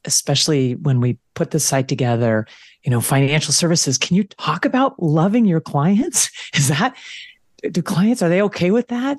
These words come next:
But we do love the work we do, and we, or we're so connected with our clients. Um, so that just one example of, of, of the description that we thought was really important to put out there, that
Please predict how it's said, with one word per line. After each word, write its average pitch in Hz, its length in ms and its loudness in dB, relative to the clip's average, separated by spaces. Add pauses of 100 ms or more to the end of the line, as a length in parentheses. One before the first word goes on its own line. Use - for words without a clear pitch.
(100)
But - 140 -4 (500)
we 185 160 2
do 185 400 0
love 131 320 2
the 135 100 0
work 131 300 -2
we 147 100 0
do, 117 420 0
and 131 120 2
we, 113 260 0 (440)
or 135 100 0
we're 120 260 0
so - 380 0
connected 139 400 0
with 131 100 -4
our 117 140 0
clients. 120 640 -2 (460)
Um, 117 340 0
so 123 140 -2
that 131 260 0
just 131 240 -4
one 127 280 2
example 120 580 0
of, 120 160 -2
of, 120 360 -2 (260)
of 147 340 -2 (160)
the 160 100 -2
description 135 600 -2
that 120 120 0
we 131 120 -2
thought 117 360 -2 (680)
was 135 180 0
really 143 300 2
important 131 600 -2
to 120 260 0
put 123 220 -4
out 165 260 -2
there, 101 160 -10 (340)
that 107 280 0